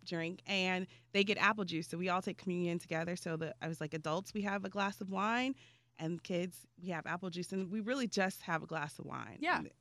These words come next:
Speaker 1: and
Speaker 2: Yeah.
Speaker 1: it's, it, it's not
Speaker 2: You're
Speaker 1: like
Speaker 2: not,
Speaker 1: we're
Speaker 2: like,
Speaker 1: lushing
Speaker 2: dancing
Speaker 1: or
Speaker 2: on the table.
Speaker 1: Yeah. So, so they don't really see, you know,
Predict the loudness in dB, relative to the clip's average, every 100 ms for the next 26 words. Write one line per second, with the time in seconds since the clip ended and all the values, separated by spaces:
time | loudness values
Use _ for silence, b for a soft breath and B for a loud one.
0 | -2 4 4 4 2 -2 -2 2 6 6
1 | 8 6 6 4 4 2 2 2 2 2
2 | 0 -2 -2 0 6 8 8 6 -2 -14
3 | _ 0 2 2 2 2 6 10 10 8
4 | 4 2 2 2 4 4 2 b b b
5 | _ 2 6 6 6 4